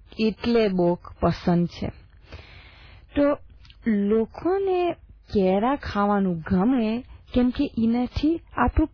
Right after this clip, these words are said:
પેટ ભરાય અને ભૂખ બહુ વહેલું નહીં લાગે. પણ બનાનાસનો આ ફાયદો તો છે, પણ કેટલા બીજા ફાયદા બી છે.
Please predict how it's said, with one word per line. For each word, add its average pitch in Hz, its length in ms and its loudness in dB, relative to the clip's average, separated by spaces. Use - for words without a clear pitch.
પેટ 254 320 2
ભરાય 175 580 0
અને 202 240 2
ભૂખ 202 540 0
બહુ 202 220 2
વહેલું 180 400 2
નહીં 175 180 0
લાગે. 170 500 -4
પણ 302 200 0
બનાનાસનો 277 1000 0
આ 208 260 4
ફાયદો 226 580 0
તો 233 220 -2
છે, 277 580 0
પણ 202 80 0
કેટલા 233 880 -2
બીજા 185 640 -2
ફાયદા 175 600 -2
બી 185 120 -4
છે. - 280 -10